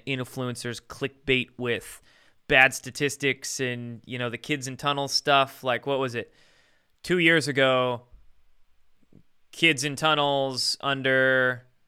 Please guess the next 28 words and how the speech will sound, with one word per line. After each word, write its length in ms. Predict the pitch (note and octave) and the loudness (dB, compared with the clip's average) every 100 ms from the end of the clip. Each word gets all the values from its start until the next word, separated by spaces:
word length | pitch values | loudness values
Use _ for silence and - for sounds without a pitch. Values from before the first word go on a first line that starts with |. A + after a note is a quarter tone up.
| _ _ _ _ _ _ _ - | _ _ _ _ _ _ _ -2
uh, 500 | A#2+ A#2+ A#2 A2 A2 | 0 2 2 0 0
New 120 | D#3+ | 0
York, 420 | D#3+ F3 - - - _ _ | 4 4 2 -4 -20 _ _
and 460 | B2+ C3 B2+ B2+ | -6 -4 -4 -4
they're 100 | C3 | -4
gonna 160 | C3 C3+ | -2 -4
be, 580 | B2+ C3+ C3 C3 B2+ B2 - - | -4 -2 -2 -2 -4 -8 -10 -6
they're 160 | C#3 | -4
being 180 | D3 D3+ | -2 -2
saved, 520 | - F3 C#3 B2 A#2 B2+ | 2 6 6 4 -2 -8
and 100 | B2+ | -6
they're 80 | |
being 460 | A#2+ C3+ C3 B2+ B2+ | -4 -2 -2 -2 -6
loaded 300 | C#3 D3 C#3+ | 0 2 2
onto 220 | C#3+ C#3+ C#3 | 0 0 0
those 180 | C3+ | -4
hospital 460 | - F#3+ - D3+ C3+ | -2 -2 -2 -6 -6
ships. 280 | - A#2 - | -6 -8 -2
That 100 | E3 | -2
was 100 | D3+ | -2
the, 140 | F3 | -6
at 100 | D3+ | -6
the 60 | D3 | -6
beginning 300 | C3+ C#3+ C3 | -4 -4 -4
of 100 | A#2+ | -4
covid 220 | C#3 A#2+ | -6 2
last 240 | C#3+ D3+ - | 4 4 0
year. 140 | A2 | -10